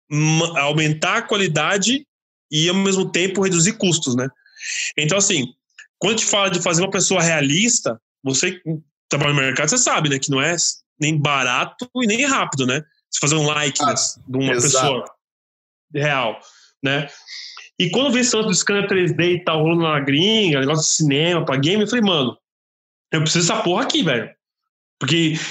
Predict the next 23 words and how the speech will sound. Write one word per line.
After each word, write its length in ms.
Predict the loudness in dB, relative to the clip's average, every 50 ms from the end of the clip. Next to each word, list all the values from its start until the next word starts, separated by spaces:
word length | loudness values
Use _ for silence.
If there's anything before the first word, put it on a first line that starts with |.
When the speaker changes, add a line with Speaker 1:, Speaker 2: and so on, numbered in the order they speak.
| -8 -4 0
Speaker 1:
imagina 300 | 0 2 2 2 0 0
quanto 220 | 0 0 0 0
tempo 160 | 0 -2 0
a 20 | 0
gente 60 | 0
vai 80 | 0 0
economizar 720 | 2 2 2 2 2 2 2 2 2 2 0 0 -2 -2 -2 -2
de 80 | 0
modelagem, 680 | 0 2 2 2 0 0 0 0 0 0 0 0 -2 -4 _ _ _ _ _ _ _ _ _ _ -4
tiver 160 | -2 0 0
que 60 | 0
fazer, 220 | 0 0 2 2 2
sei 120 | 2 2
lá, 80 | 2 0
um, 460 | 0 0 0 0 2 2 2 2 2
um 60 | 2
vestido, 960 | 2 2 0 0 0 0 2 2 2 2 2 2 0 0 0 0 0 0 -2 -4 -8 -14 -12 _ 0
uma, 520 | 0 2 2 2 0 0 -2 -2 -4 -6 -8 -6 -4
uma, 600 | 0 0 0 2 0 0 0 0 -2 -2 -2 0
um 260 | 0 0 0 0 0
tênis, 680 | 0 0 2 2 2 2 2 2 2 2 2 2 0 0
tá 80 | -2 -2
ligado? 340 | 0 0 0 0 -2 -2